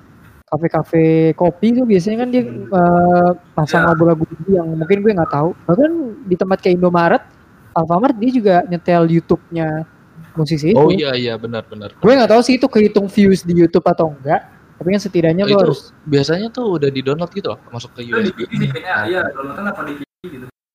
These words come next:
Speaker 1: Berarti itu nggak kehitung views.
Speaker 3: Iya.
Speaker 1: Iya, itu
Speaker 3: Nah.
Speaker 1: dia, itu dia. Ya, itu mungkin bisa dikonsider. Eh,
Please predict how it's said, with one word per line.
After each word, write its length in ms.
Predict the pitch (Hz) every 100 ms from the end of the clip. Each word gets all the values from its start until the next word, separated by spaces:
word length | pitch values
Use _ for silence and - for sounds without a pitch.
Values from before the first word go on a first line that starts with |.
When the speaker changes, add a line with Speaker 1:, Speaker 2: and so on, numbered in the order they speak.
| -
Speaker 1:
Berarti 200 | 131 170
itu 100 | 180 214
nggak 140 | 175
kehitung 280 | - 151 165 165
views. 260 | 196 160 - -
Speaker 3:
Iya. 340 | 110 226 175 139
Speaker 1:
Iya, 240 | 143 151 139
itu 200 | 120 110
Speaker 3:
Nah. 40 |
Speaker 1:
dia, 300 | 175 208 196 175 170 180
itu 160 | 160 160
dia. 320 | 165 170 160 156 156 - _ _ _ _ _ _ _ -
Ya, 100 | 285
itu 140 | 262 285 262
mungkin 240 | 247 262
bisa 240 | 247 240 202
dikonsider. 640 | 202 185 175 170 165 180
Eh, 480 | 190 185 185 185